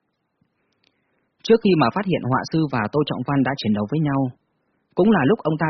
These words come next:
chuẩn bị thống lĩnh quân tiên phong đến trước, ông ta đã ra lệnh phó tướng thống lĩnh toàn quân. Cho nên, cho dù bây giờ các quân sĩ Thanh Lang đang ở bên cạnh đều tuân theo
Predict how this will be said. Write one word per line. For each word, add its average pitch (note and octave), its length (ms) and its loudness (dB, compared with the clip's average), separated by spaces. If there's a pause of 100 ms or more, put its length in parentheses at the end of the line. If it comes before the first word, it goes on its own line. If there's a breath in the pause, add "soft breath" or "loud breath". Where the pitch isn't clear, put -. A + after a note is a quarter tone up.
chuẩn G2 220 -4
bị A2+ 160 -2
thống A2 160 -2
lĩnh C#3 160 0
quân D#3+ 160 0
tiên D3 200 0
phong C3+ 140 0
đến A#2 160 2
trước, A#3 200 -2 (540)
ông D3 180 2
ta C#3+ 100 0 (160)
đã C3 60 -2 (120)
ra E3 80 -2 (100)
lệnh A#2 220 -4
phó A2+ 80 -4 (120)
tướng G#2+ 220 -2
thống G#2+ 140 -6
lĩnh A#2 180 -2
toàn G2+ 180 -2
quân. B2 180 -2 (1160)
Cho F#3+ 80 2
nên, F#3 200 4 (280)
cho F#3+ 80 0 (100)
dù C#3+ 60 2 (120)
bây D#3 140 0
giờ B2+ 160 0
các - 200 -8
quân D#3 200 0
sĩ D#3+ 80 -4 (120)
Thanh D3+ 200 -2
Lang D3 180 0
đang D3 200 0
ở - 80 -6
bên C3 200 0
cạnh A2+ 200 -8
đều A2 180 -6
tuân C3+ 180 0
theo C#3+ 120 -4